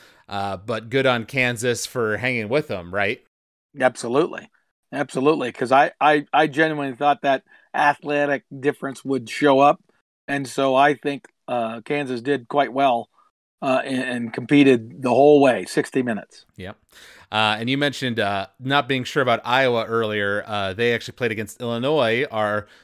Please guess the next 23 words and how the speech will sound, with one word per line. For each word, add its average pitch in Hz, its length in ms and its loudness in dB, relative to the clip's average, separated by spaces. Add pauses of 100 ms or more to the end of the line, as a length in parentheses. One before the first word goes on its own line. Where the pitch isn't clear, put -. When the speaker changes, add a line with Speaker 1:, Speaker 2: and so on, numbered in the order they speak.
(360)
Speaker 1:
next 139 380 -2
opponent 120 340 -4
after 107 400 -4
Purdue. 101 580 -6 (360)
Uh, 107 200 -6
and 113 80 -10
Illinois 131 380 0
won 113 460 -2
nine 135 340 0
to 156 80 -4
six - 640 -4 (100)
in 117 180 -6
another, 117 460 2
uh, 110 260 4 (140)
Speaker 2:
<laughs> - 140 -20
Speaker 1:
classic 131 640 2
Iowa 117 380 0
football 104 380 -6
game, 90 260 -8
it 87 80 -10
would 87 160 -16
seem. 90 640 0
Speaker 2:
Yes, 160 400 0